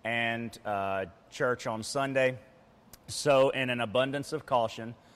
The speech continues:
we are, uh, canceling services this week and next week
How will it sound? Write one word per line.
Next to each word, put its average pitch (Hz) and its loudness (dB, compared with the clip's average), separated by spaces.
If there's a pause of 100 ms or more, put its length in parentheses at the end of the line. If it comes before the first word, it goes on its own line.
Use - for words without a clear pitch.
(260)
we 120 -2
are, 110 0 (420)
uh, 85 -6 (640)
canceling 151 -2
services 131 -4
this 131 -4
week 143 -6
and 139 -4
next - -4
week 107 -8